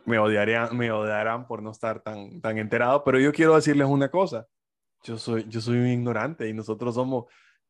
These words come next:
somos personas que no somos expertos en nada y a-, y de la Biblia tampoco somos expertos. Entonces, si usted se malea porque yo no sé de la Biblia, mala suerte, ¿va? Pero, eh, nada, la, la verdad, eh,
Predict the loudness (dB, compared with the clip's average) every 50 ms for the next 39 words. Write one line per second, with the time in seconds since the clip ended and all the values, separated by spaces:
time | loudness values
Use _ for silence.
0 | _ _ -8 -6 -4 -2 0 0 0 -2 -4 -6 -6 -6 -6 -4 -4 -4 -6 -6
1 | -6 -8 -8 -8 -6 -6 -4 -4 -4 -4 -6 -6 -8 -8 -6 -6 -8 -6 -6 -6
2 | -6 -6 -6 -4 -4 -4 -4 -4 -6 -6 -4 -2 -2 0 0 0 -2 -4 -6 -6
3 | -4 -4 -2 -2 -2 -2 -2 -2 -2 -4 -6 -10 -12 -20 -18 -20 -20 -18 -18 -18
4 | -18 -18 -20 -20 -20 -20 _ -10 -10 -10 -10 -10 _ _ _ _ _ _ _ _
5 | _ _ _ -20 -10 -8 -6 -4 -2 0 0 0 0 -2 -2 -2 -4 0 0 2
6 | 2 4 2 4 4 4 4 2 2 -2 -10 -8 -6 -6 -4 -4 -4 -4 -4 -2
7 | -2 0 -2 -2 -2 -2 -2 -4 -4 -10 -12 -12 -12 -12 -12 -12 -14 -20 -20 -20
8 | _ _ _ _ _ _ _ _ _ _ _ _ _ _ _ _ _ _ _ _
9 | 0 2 2 4 6 6 6 6 6 6 6 4 4 2 0 -4 _ _ -6 -4
10 | 0 0 2 2 2 2 2 2 0 0 0 0 0 2 2 2 0 -2 -2 -6
11 | -6 -8 -8 -8 -8 -6 -4 -4 -2 0 0 2 2 2 2 2 0 -2 -4 -6
12 | -8 -12 -16 _ -20 -20 -20 -20 -20 -20 _ _ _ _ _ _ _ _ -18 -16
13 | -16 -14 -14 -16 -16